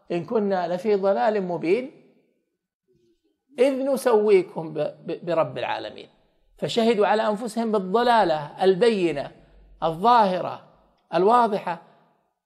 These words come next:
لأنهم سووا الله تعالى بخلقه. "تالله إن كنا لفي ضلال مبين إذ نسويكم برب العالمين". فهذا دليل على أن كل من وصف الله بمعنى من مع-، معاني البشر فقد كفر.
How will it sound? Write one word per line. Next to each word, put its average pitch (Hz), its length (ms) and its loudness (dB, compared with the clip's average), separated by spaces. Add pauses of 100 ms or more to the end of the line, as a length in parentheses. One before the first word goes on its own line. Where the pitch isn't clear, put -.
(200)
لأنهم 180 420 -2
سووا 175 400 0
الله 165 280 -4
تعالى 151 420 -6
بخلقه. 127 460 -12 (880)
"تالله 156 520 -2
إن 156 100 -8
كنا 180 400 2
لفي 156 260 -6
ضلال 185 380 -2
مبين 208 420 -2 (220)
إذ 233 200 6
نسويكم 185 460 -2
برب 147 260 -4
العالمين". 110 460 -10
فهذا 208 360 -2
دليل 208 420 2 (1300)
على 185 200 0
أن 196 300 -2
كل 214 440 0
من 185 100 -6
وصف 196 340 -4
الله 190 240 0
بمعنى 190 380 -2
من 175 180 -10
مع-، 165 220 -6
معاني 170 320 -6
البشر 175 300 -6
فقد - 280 -10
كفر. - 300 -14